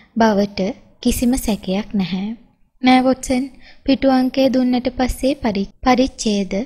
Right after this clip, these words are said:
අංකයෙන් ප්‍රයෝජනයක් නෑ. අනික පිටු පන්සිය තිස් හතරක් ගියාමත් අපි ඉන්නේ දෙවෙනි පරිච්ඡේදයේ නම් පළවෙනි පරිච්ඡේදය කියවීමට එපා වන තරම් දීර්ඝ ඇති.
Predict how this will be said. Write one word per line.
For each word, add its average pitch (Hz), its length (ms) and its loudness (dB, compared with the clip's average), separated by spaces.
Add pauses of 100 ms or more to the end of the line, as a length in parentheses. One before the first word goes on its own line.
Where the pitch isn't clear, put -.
(260)
අංකයෙන් 240 520 2
ප්‍රයෝජනයක් 202 840 -2
නෑ. 196 300 -4 (400)
අනික 254 360 2
පිටු 208 400 -2 (240)
පන්සිය 254 460 2
තිස් 254 280 -6
හතරක් 247 460 -2
ගියාමත් 196 600 -2 (300)
අපි 240 260 0
ඉන්නේ 247 340 2
දෙවෙනි 208 340 0
පරිච්ඡේදයේ 226 880 0
නම් 220 240 0 (500)
පළවෙනි 254 460 2
පරිච්ඡේදය 247 760 0
කියවීමට 214 760 -2 (480)
එපා 247 300 4
වන 240 200 0
තරම් 240 380 -2
දීර්ඝ 190 420 -2
ඇති. 202 360 -4